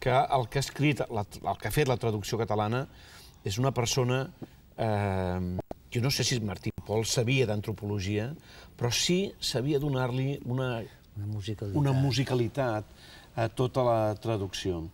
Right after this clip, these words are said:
Speaker 1: Quan va llegir vostè aquest llibre dels tristos tròpics, què li va passar?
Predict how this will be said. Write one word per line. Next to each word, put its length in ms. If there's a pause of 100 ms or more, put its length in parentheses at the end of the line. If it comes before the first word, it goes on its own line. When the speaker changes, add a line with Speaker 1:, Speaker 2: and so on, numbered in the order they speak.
(420)
Speaker 1:
Quan 160
va 60
llegir 240
vostè 160
aquest 180
llibre 220
dels 240
tristos 440
tròpics, 600 (1200)
què 120
li 140
va 100
passar? 300